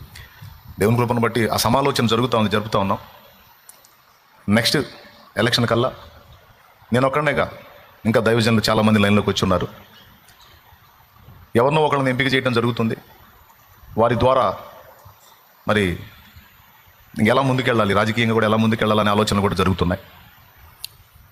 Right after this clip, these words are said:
ఖచ్చితంగా ఈసారి ఒరిజినల్ క్రైస్తవులందరికీ చెప్తున్నా, డూప్లికేట్ వాళ్ళకి చెప్పట్లా.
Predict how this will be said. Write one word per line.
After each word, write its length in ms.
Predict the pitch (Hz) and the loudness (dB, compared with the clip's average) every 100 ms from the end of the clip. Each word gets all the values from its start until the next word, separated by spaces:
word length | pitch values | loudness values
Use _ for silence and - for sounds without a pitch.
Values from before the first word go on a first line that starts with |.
| - _ - _ - _ - - | -20 _ -20 _ -20 _ -6 -4
ఖచ్చితంగా 400 | 120 160 165 151 | -2 0 2 2
ఈసారి 360 | 135 127 131 - - - - - - - - - - - - - - - - | 2 0 0 -4 -10 -20 -20 -20 -20 -20 -20 -20 -20 -20 -20 -20 -20 -20 -4
ఒరిజినల్ 300 | 117 139 151 | -2 0 2
క్రైస్తవులందరికీ 520 | 135 135 135 131 135 | 2 2 2 2 2
చెప్తున్నా, 220 | 123 117 104 | 0 0 0
డూప్లికేట్ 340 | 139 135 123 | 0 0 0
వాళ్ళకి 200 | 117 113 | 0 0
చెప్పట్లా. 320 | 107 104 - | 0 -2 -4